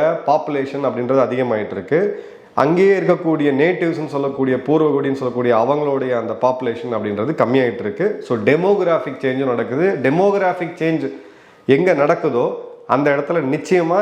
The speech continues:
இன்னைக்கு இல்லாட்டி நாளைக்கு ஒரு மிகப்பெரிய கான்ஃப்ளிக்ட் வரதான் போகுது அப்படின்றதான் வரலாறு. நீங்க எல்லா இடத்தையும் பாருங்க, டெமோகிராஃபிக் சேஞ்ச் நடந்த இடம் எல்லாமே பாத்தீங்கன்னா மிகப்பெரிய ரத்த கலரியா இருக்கு.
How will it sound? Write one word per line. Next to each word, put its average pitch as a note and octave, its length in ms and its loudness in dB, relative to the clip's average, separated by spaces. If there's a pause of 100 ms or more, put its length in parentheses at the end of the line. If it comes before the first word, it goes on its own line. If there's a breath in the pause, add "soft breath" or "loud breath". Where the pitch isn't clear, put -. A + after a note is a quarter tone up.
(120)
இன்னைக்கு F#3+ 380 0
இல்லாட்டி E3 340 0
நாளைக்கு C#3+ 540 -4 (460 loud breath)
ஒரு C3+ 180 4
மிகப்பெரிய D#3+ 500 0
கான்ஃப்ளிக்ட் D3 560 -2
வரதான் C#3 400 0
போகுது B2+ 340 -2
அப்படின்றதான் A#2 560 0
வரலாறு. A2 340 -2 (100)
நீங்க B2+ 180 0
எல்லா F3 360 4 (280)
இடத்தையும் D#3 440 -6
பாருங்க, C3 240 -4
டெமோகிராஃபிக் D3 680 -2
சேஞ்ச் C3 300 0
நடந்த C3+ 280 2
இடம் C3 300 0
எல்லாமே C#3+ 580 0 (960 loud breath)
பாத்தீங்கன்னா D3 380 2 (140)
மிகப்பெரிய G3 560 0
ரத்த D#3+ 240 -2
கலரியா C3 260 -2
இருக்கு. A#2+ 320 0